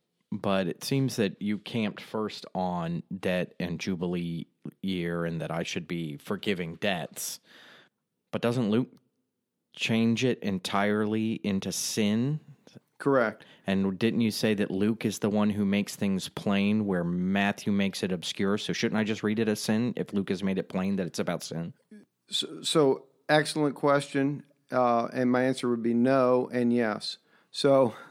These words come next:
Speaker 2: <laughs>
Speaker 1: Oh, okay. Thank you for that.
Speaker 2: <laughs> Yeah, yeah.
Speaker 1: All right, podcast
Speaker 2: So,
Speaker 1: over.
Speaker 2: yeah. So, so what I said on Sunday in, in this regard was,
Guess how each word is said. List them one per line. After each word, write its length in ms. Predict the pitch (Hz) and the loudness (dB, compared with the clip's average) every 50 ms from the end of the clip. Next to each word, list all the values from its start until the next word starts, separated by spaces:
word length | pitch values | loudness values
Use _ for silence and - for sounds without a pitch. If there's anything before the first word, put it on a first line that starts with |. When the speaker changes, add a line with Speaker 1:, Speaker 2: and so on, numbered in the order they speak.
| - - | -8 -4
Speaker 2:
<laughs> 20 | |
Speaker 1:
Oh, 440 | 151 123 170 247 269 156 104 104 - - | -2 0 4 4 6 6 6 4 0 0
okay. 320 | - - - - 139 143 147 | 0 0 2 4 2 2 4
Thank 260 | 147 170 185 180 170 | 4 4 4 4 2
you 80 | 147 127 | 0 0
for 140 | - 123 | 0 0
that. 280 | 113 123 123 113 107 98 | 2 2 4 2 2 2
Speaker 2:
<laughs> 0 | |
Yeah, 160 | 151 131 135 - - | 2 2 2 2 4
yeah. 80 | 143 | 6
Speaker 1:
All 60 | 131 190 | 6 8
right, 180 | 170 156 139 - 113 - - - | 8 6 6 4 2 0 0 2
podcast 400 | - 147 143 147 160 151 175 151 | 2 2 4 4 6 6 6 6
Speaker 2:
So, 60 | 139 131 | 6 6
Speaker 1:
over. 220 | 117 113 120 - - - - _ | 4 2 -2 -4 -10 -20 -12 _
Speaker 2:
yeah. 240 | - 143 139 127 - - - - | 0 2 2 2 0 -2 -10 -16
So, 420 | - - - 196 175 165 139 - - - _ _ | -10 2 6 8 8 8 8 4 0 -8 _ _
so 640 | _ - - 180 170 160 156 147 143 143 139 - - - _ _ _ _ _ _ _ _ _ _ _ _ _ _ _ _ _ _ _ _ _ _ _ _ _ _ _ | _ 0 4 6 8 8 10 8 8 6 4 2 -2 -8 _ _ _ _ _ _ _ _ _ _ _ _ _ _ _ _ _ _ _ _ _ _ _ _ _ _ _
what 180 | 147 160 165 165 | 4 6 8 8
I 80 | 165 | 8
said 240 | 147 - - 156 143 | 8 8 6 6 8
on 160 | 139 131 127 | 8 6 6
Sunday 460 | 127 - 180 180 175 156 135 127 123 123 | 4 6 6 6 6 6 6 6 6 6
in, 240 | 123 123 123 - | 4 2 2 2
in 100 | - 123 127 | 2 4 4
this 180 | 139 139 139 | 4 4 2
regard 340 | 147 131 117 127 117 117 113 | 2 2 4 4 4 4 4
was, 300 | 117 120 117 107 - - | 4 4 2 2 -2 -6